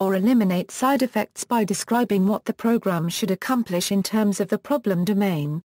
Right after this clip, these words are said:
rather than describing how to go about accomplishing it as a sequence of the programming language primitives. This is in contrast with imperative programming, in which algorithms are implemented in terms of explicit steps.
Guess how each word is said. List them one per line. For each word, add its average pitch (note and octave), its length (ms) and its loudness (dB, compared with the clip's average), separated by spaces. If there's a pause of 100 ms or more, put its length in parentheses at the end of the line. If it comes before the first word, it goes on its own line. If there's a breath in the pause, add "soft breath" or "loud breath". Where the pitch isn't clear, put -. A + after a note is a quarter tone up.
(140)
rather G#3 280 0
than G3 180 0
describing G#3 600 0
how G#3 180 -2
to A3 140 -2
go G#3+ 180 2
about F3 300 -2
accomplishing G#3 680 0
it G3 140 0
as F#3+ 100 -2
a G3 80 2
sequence F#3 600 -2
of F3 100 -4
the - 60 -4
programming D#3+ 580 0
language D3 540 -2
primitives. D#3 760 -2 (720)
This C4 240 0
is F#3+ 100 0
in F#3 140 0
contrast G#3+ 640 -2
with F3+ 100 -2
imperative G#3 680 0
programming, F3 680 0 (280)
in G3 120 2
which G3+ 200 0
algorithms F3+ 760 0
are G3+ 80 2
implemented F#3+ 640 2
in F#3 140 0
terms G3 300 0
of F3+ 80 -2
explicit A#3+ 520 -2
steps. - 680 -6